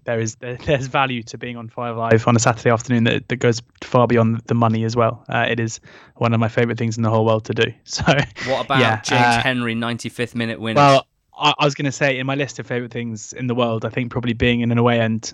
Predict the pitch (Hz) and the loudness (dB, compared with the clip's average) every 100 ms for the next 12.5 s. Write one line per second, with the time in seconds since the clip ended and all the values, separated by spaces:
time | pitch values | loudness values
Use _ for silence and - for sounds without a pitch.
0 | - 123 113 123 120 113 120 110 123 123 | -12 -6 -2 2 0 0 0 0 0 -2
1 | - 120 113 120 117 120 117 117 - 131 | -2 -2 2 2 2 0 2 0 0 0
2 | 120 117 - - - - - 117 117 123 | 4 4 2 -12 -20 -20 -8 -4 2 6
3 | 117 117 117 - 127 120 120 104 - _ | 6 4 -2 -2 0 2 2 0 -4 _
4 | 123 117 113 113 - 127 - 120 120 120 | -6 -2 -2 -2 -2 -4 0 0 0 0
5 | 123 117 _ _ - 123 110 - - _ | 0 -2 _ _ -4 -4 -4 -10 -16 _
6 | _ _ _ _ 131 131 127 123 123 - | _ _ _ _ -18 -8 -8 -4 -6 -6
7 | - 131 - 127 123 123 127 - - - | -18 -10 -4 -4 -2 -4 -6 -10 -18 -6
8 | 131 123 123 139 147 - - - 214 - | -2 0 4 4 2 0 -2 0 0 -2
9 | - - - 156 156 143 135 135 143 139 | -4 -8 -2 0 0 -2 -6 -8 -4 -4
10 | 131 131 143 131 123 120 123 131 127 - | -6 -8 -4 -2 0 -2 -4 -4 -4 -4
11 | 123 123 123 139 147 - 139 131 127 - | -2 -2 0 0 0 -2 -6 -2 -4 -4
12 | - 147 - 156 | -10 -6 -6 -6